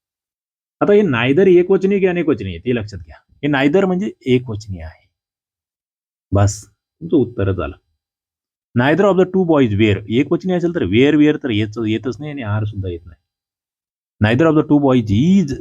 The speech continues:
successful in the examination. Neither हा एकवचनी शब्द आहे, त्याच्यामुळे क्रियापद एकवचनीच येणार, एवढं लक्षात ठेवा.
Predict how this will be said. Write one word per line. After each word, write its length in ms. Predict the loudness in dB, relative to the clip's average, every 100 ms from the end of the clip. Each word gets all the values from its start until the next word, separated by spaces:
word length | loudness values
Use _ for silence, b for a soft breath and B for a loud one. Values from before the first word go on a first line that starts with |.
| -8
successful 680 | -6 -6 -4 -4 -4 -8 -10 -10 _ _ _ _ _ _ -8
in 120 | -4
the 60 | -4
examination. 540 | -6 -10 -12 -12 -16 _ _ _ _ _ _ _ _ _ _ _ _ _ _ _ -2
Neither 440 | 2 2 4 2
हा 240 | 2 0 -2 0
एकवचनी 640 | -2 0 -4 -2 -6 -6 -10 -18 _ _ _ -8
शब्द 220 | -4 -2 0
आहे, 400 | 0 4 4 2 -4 _ _ _ _ _ _ _ _ _ _ _ _ _ _ _ -4
त्याच्यामुळे 280 | 2 4 4
क्रियापद 440 | 4 2 2 2
एकवचनीच 640 | 2 2 0 -4 -4 -4 -2
येणार, 220 | 0 0
एवढं 220 | 0 0
लक्षात 240 | -2 -6 -10
ठेवा. 220 | -10